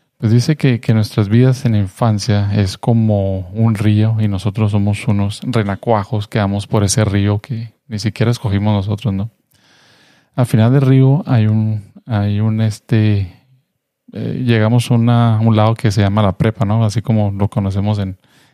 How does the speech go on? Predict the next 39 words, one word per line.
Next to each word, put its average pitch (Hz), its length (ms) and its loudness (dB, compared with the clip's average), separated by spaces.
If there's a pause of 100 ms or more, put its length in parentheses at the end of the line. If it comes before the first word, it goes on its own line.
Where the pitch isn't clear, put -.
en 113 140 2
mi 107 100 4
rancho, 104 340 0
¿no? 110 140 0
Que 107 60 -2
es 98 100 -2
el 104 160 -2
ba-, 101 180 -2
bachillerato. 101 800 -2 (800)
Por 127 100 2
lo 113 80 4
general, 113 440 2
toda 135 160 2
nuestra 127 340 0
vida 113 520 2
de 110 100 0
estudiantes 104 500 -2
somos 113 320 0
como 98 400 -2
empleados 104 960 -2
con 104 160 -6
un 107 160 0
manager, 104 560 0 (420)
que - 120 -4
por - 160 -2
lo 101 120 2
general 95 340 0
son 107 160 0
nuestros 107 260 -2
padres, 104 480 0 (920)
que 120 140 0
toman 113 380 2
las 113 120 4
decisiones, 104 640 0
eh, 98 160 -2
grandes 101 400 0
por 113 120 0
nosotros, 104 440 0
¿no? 120 160 -2